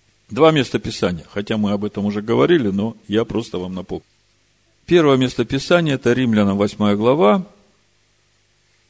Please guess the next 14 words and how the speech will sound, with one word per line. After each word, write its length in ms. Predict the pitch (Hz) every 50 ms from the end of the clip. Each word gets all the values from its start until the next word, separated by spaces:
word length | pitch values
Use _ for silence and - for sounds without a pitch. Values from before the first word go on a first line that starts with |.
| _ _
с 100 | - - -
восемнадцатого 600 | 123 117 - 120 123 123 113 104 - - 104 104
стиха 320 | - - 117 - - 101
буду 240 | 92 87 85 82 78
читать. 380 | - - - - - - _ _ _ _ _ _ _ _ _ _ _ _ _ _ _ _ _ _ _ _ _ _ _ _ _ _ _ _ _ _ _ _ _ -
"Ибо 220 | 123 139 147 151
думаю, 340 | 135 165 190 185 156 127 117
что 240 | - - - 120 123
нынешние 560 | 143 175 180 147 117 107 - - 104 104 101
временные 440 | 107 120 131 117 104 98 98 98 107
страдания 680 | - - 123 139 156 196 196 180 131 107 98 92 - -
ничего 360 | 110 131 170 - - 196 196
не 140 | 196 190 185
стоят 440 | 175 - - 131 110 101 92 -